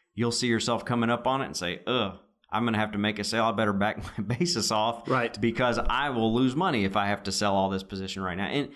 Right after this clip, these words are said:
Speaker 1: so it, it does instill some good practices we've seen,
Speaker 2: You'll
Speaker 1: for
Speaker 2: become
Speaker 1: sure.
Speaker 2: a better trader when you, when you do that.
Speaker 1: Yeah.
Speaker 2: Overall, I think. Better basis trader.
Speaker 1: Yeah,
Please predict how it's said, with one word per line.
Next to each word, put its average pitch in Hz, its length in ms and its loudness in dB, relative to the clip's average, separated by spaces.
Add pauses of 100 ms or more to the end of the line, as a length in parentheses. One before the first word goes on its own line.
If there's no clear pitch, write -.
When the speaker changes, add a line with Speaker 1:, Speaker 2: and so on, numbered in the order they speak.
(160)
Speaker 1:
so 170 200 0
it, 156 280 0
it 190 160 2
does 190 240 2
instill 131 380 2
some 113 160 -4
good 101 180 -4
practices 92 580 -8
we've 85 200 -12
seen, 90 340 -14
Speaker 2:
You'll 165 160 2
Speaker 1:
for 170 40 0
Speaker 2:
become 156 260 0
Speaker 1:
sure. 127 80 0
Speaker 2:
a - 20 -4
better 117 220 2
trader 104 400 -2
when 95 160 -8
you, 95 140 -14 (100)
when 101 160 -14
you 101 100 -10
do 98 200 -12
that. 92 180 -20 (320)
Speaker 1:
Yeah. 107 180 -10
Speaker 2:
Overall, 95 240 -10
I - 180 -20
think. - 140 -20 (140)
Better 104 220 -10
basis 95 340 -12
trader. 110 380 -20 (360)
Speaker 1:
Yeah, - 60 -20